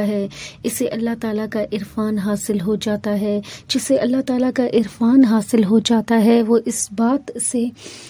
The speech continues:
वाकिफ़ हो जाता है कि अल्लाह ताला बंदे से क्या चाहता है और इसकी तख्लीक का मकसद क्या है। ऐसे बंदा को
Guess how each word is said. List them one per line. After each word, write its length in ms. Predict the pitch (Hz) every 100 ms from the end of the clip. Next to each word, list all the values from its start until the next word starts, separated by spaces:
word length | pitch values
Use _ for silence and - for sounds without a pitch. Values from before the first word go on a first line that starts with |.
| - -
वाकिफ़ 440 | 220 220 214 277 -
हो 120 | 233
जाता 360 | 220 220 220 220
है 280 | 214 220 208 - - -
कि 100 | 233
अल्लाह 360 | 285 226 240
ताला 340 | 240 233 220 220
बंदे 360 | 208 220 220 240
से 160 | - 226
क्या 240 | 226 220
चाहता 400 | 220 233 208 -
है 300 | 220 214 208 202 - -
और 120 | 226 233
इसकी 260 | 226 - 247
तख्लीक 520 | - 226 226 233 247 -
का 100 | 233
मकसद 500 | 214 220 - - 220 -
क्या 180 | 233 220
है। 320 | 208 214 202 - - -
ऐसे 280 | 233 - 269
बंदा 320 | 220 233 240
को 120 | 240